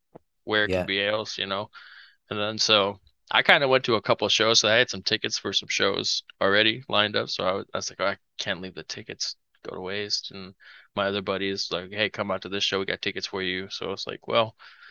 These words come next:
Speaker 1: let me try to just go to a few shows." And, like,
Speaker 2: Yeah,
Speaker 1: the
Speaker 2: good
Speaker 1: very first
Speaker 2: idea.
Speaker 1: one was, uh, was the Thy Art Is Murder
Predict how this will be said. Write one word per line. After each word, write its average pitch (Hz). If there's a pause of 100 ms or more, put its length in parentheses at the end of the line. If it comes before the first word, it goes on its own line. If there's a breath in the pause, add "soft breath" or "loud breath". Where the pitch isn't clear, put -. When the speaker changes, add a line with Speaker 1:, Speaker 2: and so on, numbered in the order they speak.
(240 loud breath)
Speaker 1:
let 113
me 113
try 113
to 101
just 98
go 101
to 101
a 92
few 101
shows." 92
And, 64
like, 67
Speaker 2:
Yeah, 90
Speaker 1:
the 82
Speaker 2:
good 101
Speaker 1:
very 101
first 92
Speaker 2:
idea. -
Speaker 1:
one 101
was, 101
uh, 85 (840)
was 101
the 98
Thy 104
Art 107
Is 98
Murder 107